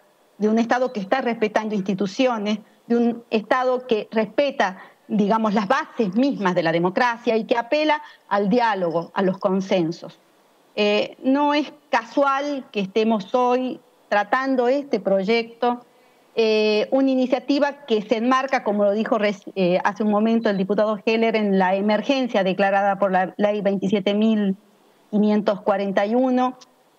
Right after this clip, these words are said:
y que hace necesario e imperioso llevar ese alivio al sector privado, a nuestro sector privado,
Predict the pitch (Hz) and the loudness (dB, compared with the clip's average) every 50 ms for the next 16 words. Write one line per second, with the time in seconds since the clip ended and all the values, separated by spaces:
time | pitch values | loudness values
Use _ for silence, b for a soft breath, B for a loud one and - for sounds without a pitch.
0 | _ _ - 277 262 - 277 277 285 294 311 294 - 320 277 269 226 - 240 233 | _ _ -2 -2 0 2 2 2 2 0 0 -2 0 0 2 2 2 2 0 0
1 | 233 233 247 247 247 277 254 254 247 240 233 226 220 226 220 220 240 226 226 247 | 0 0 0 0 0 0 0 0 0 -2 -2 0 0 0 0 2 0 0 2 0
2 | 262 262 269 226 196 202 208 202 208 196 - 214 196 208 233 240 226 247 254 262 | 0 0 0 0 0 2 2 0 0 -2 -2 0 0 0 2 2 2 2 2 2
3 | 262 254 202 185 190 185 - 208 190 - - 233 226 226 202 208 190 196 170 170 | 2 2 0 0 -2 -2 -4 -6 -4 -2 -2 -2 -2 0 0 2 2 2 2 0
4 | 175 185 185 196 196 190 196 190 220 208 - - 262 - - 226 233 220 247 254 | 0 0 0 -2 -2 -2 -4 -2 -4 -2 -2 -2 -2 -2 0 0 0 2 2 2
5 | 269 262 277 285 | 0 0 -2 -2